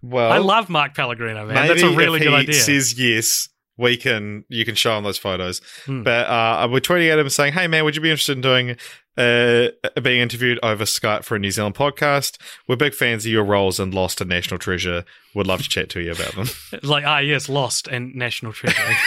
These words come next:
Speaker 2: He also, he played, for, he was playing Jacob in Lost at the same time he was playing Lucifer in Supernatural. And I always thought that was real interesting 'cause Jacob's kind of a deity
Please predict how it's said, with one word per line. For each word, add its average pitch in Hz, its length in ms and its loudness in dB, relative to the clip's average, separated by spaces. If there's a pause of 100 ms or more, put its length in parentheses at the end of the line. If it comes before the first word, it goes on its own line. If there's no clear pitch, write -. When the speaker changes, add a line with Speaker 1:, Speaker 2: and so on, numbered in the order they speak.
(1040)
Speaker 2:
He 208 120 2
also, 214 320 2
he 240 160 0
played, 233 300 0
for, 226 280 2
he 226 200 0
was 247 140 -2
playing 196 420 0
Jacob 175 400 0
in 160 120 0
Lost 147 520 0 (240)
at 156 160 -2
the 151 80 -6
same 156 320 0
time 156 240 0
he 147 100 0
was 143 120 0
playing 135 300 0
Lucifer 139 560 -2
in 123 100 -4
Supernatural. 120 760 -4 (340)
And 147 140 0
I 147 40 4
always 151 140 2
thought 180 100 -4
that 156 120 0
was 127 140 -2
real 123 300 0
interesting 123 500 -6
'cause 117 160 -6
Jacob's 123 400 -2
kind 113 220 -2
of 107 80 -8
a - 20 -10
deity 110 560 -6